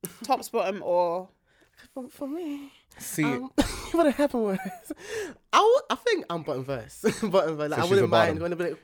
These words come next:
Speaker 3: No, I'm kidding. Yeah, bottom verse.
Speaker 2: <laughs> I'm gonna throw you away.
Speaker 1: Okay, and for anyone that, that doesn't understand the terminology, can you
Speaker 2: Mm.
Speaker 1: explain?
Speaker 2: So I'm mainly bottom,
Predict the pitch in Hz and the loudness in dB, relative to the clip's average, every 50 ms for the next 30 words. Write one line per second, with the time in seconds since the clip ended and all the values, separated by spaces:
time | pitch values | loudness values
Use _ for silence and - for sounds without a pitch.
0 | - - - 110 107 104 104 101 - 110 101 98 98 101 98 95 90 87 107 101 | -10 -6 -2 -2 0 -2 -2 -4 -6 -6 -6 -4 -6 -6 -6 -6 -4 -4 -4 -2
1 | 101 - - - - 90 - - - - - - - - 147 - 214 - - - | 0 0 0 0 0 -4 -6 -12 -14 -14 -14 -14 -12 -12 -6 -2 -2 0 2 2
2 | 208 - 208 185 175 180 190 185 185 - 294 - 220 196 254 233 - - - 202 | 2 4 4 4 4 4 4 2 2 0 -4 -4 -2 4 6 6 6 6 4 2
3 | 202 208 202 - - - - - - 214 - - 214 240 240 233 233 233 214 - | 0 0 -6 -12 -20 -20 -20 -2 -2 0 0 0 -2 -2 -2 -2 -2 -4 -6 -10
4 | _ _ _ - 202 190 - - - 196 175 - - 190 185 - 185 - - 170 | _ _ _ -2 -2 -2 -2 -4 -8 -10 -10 -6 -8 -8 -8 -8 -12 -10 -10 -10
5 | 180 175 185 - - 185 180 170 170 170 165 165 165 _ 180 165 - - 170 165 | -10 -10 -12 -12 -10 -8 -8 -8 -8 -10 -12 -14 _ _ -16 -16 -12 -12 -12 -10
6 | 165 165 160 160 160 156 160 156 151 - - 165 156 156 147 - 147 - 156 - | -10 -10 -10 -10 -12 -12 -14 -18 -18 -14 -12 -10 -10 -10 -10 -12 -10 -12 -12 -12
7 | - - - 143 87 76 - - - - - - - _ _ _ - 156 147 151 | -12 -16 -14 -14 -14 -14 -16 -20 -20 -20 -20 -20 -20 _ _ _ -10 -8 -8 -8
8 | - _ 135 135 139 151 175 196 208 214 208 170 - 180 - - 160 170 220 | -10 _ -10 -10 -8 -8 -6 -6 -6 -6 -8 -6 -6 -4 -4 -4 -8 -8 -12